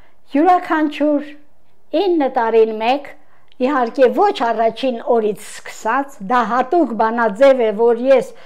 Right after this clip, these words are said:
իրավունք չունեմ հայտարարելու, բայց Սատուրնը մահը տալիս է նրանց, ովքեր արդեն բան չունեն անելու։ Եթե մարդը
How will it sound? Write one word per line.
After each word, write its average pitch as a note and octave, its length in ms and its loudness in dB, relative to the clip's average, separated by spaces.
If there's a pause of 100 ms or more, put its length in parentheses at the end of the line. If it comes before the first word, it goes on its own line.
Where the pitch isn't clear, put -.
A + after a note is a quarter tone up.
(200)
իրավունք C#4+ 640 4
չունեմ A#3+ 420 -4
հայտարարելու, A3 920 -2 (840)
բայց C4+ 500 0 (500)
Սատուրնը C#4 840 2 (960)
մահը C4+ 480 2
տալիս B3 440 0
է A#3 140 0
նրանց, B3 560 -2 (920)
ովքեր D4 540 4 (320)
արդեն D4 600 2
բան F4 280 4
չունեն A3 500 -8
անելու։ A3 460 -10 (1700)
Եթե C#4+ 500 2
մարդը A#3+ 580 0